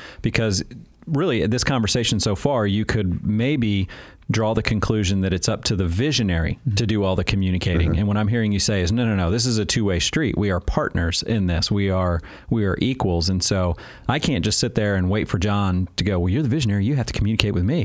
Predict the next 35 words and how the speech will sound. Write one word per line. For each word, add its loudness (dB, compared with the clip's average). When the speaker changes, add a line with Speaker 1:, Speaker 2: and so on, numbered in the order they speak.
Speaker 1:
You 0
know, 2
no, 0
I've 0
gotta, 0
I've 0
gotta 0
be 0
able 0
to 0
Speaker 2:
Yeah, 2
Speaker 1:
communicate 2
Speaker 2:
I'm, 2
Speaker 1:
with 0
him. 2
Speaker 2:
I'm 2
the 2
one 0
that 0
is 0
bent -2
towards 0
clarity. -2
Speaker 1:
Yep. -2
Speaker 2:
Right. 0
I'm 2
the 2
one 2
who, 2
who 2
ju-, 0
that 0
just -4
satisfies 0
me. -2